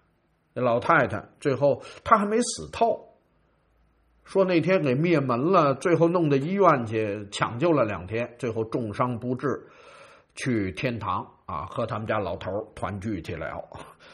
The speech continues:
<laughs> 那儿弄不好都有七十二个美女在那儿陪着，一看老太太追来了，<laughs> 这个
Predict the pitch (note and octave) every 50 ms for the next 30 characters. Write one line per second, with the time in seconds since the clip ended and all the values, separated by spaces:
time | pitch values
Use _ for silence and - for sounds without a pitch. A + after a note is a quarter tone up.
0 | - _ - - - - - - - - _ - - - - _ - D#3+ D#3 D3
1 | D3+ E3 D#3+ C#3 A#2+ C3+ C3+ C3+ E3+ E3+ E3 D3+ B2 B2 B2+ C3 C#3+ D3 D3 -
2 | - F#3+ F3 - F3 E3+ D#3+ D3 C#3 - C#3+ B2 C3 C#3 D#3+ D#3+ A#2+ F#2+ F#2+ G#2+
3 | C3+ C#3+ C#3 C3 A#2 - - A2+ B2+ D3+ D#3+ D3 C3+ D3 D3 - D3+ B2 G#2+ G2+
4 | A2+ - E3+ C#3+ A#2 G2+ G#2 - A#2+ A#2+ A#2 A2 G2+ F2 E2 E2 D#2+ - - -
5 | - - - - - - - - - _ - - - - - - - - _ _
6 | - - - - - _ _ _ _ _ _ _ - A#2+ G#2 G2+ E2+